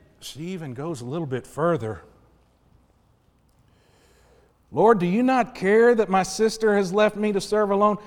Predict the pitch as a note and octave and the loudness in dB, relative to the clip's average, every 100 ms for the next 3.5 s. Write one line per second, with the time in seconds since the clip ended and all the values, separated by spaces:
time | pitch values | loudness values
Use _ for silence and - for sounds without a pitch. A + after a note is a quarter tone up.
0 | - _ _ - G#3+ C4+ A#3 A3 G3+ D#3+ | -20 _ _ -6 4 8 8 8 6 4
1 | G3 F#3 E3 E3+ F3+ C#3+ C3+ A#2 - _ | 2 2 2 6 4 4 -4 -8 -14 _
2 | C#3+ G3 G#3 - G#3+ F#3+ D3+ B2+ - F#3 | -8 -6 -4 -2 -2 0 -2 -4 -4 -4
3 | F3+ A2 F#2+ - | -4 -12 -16 -18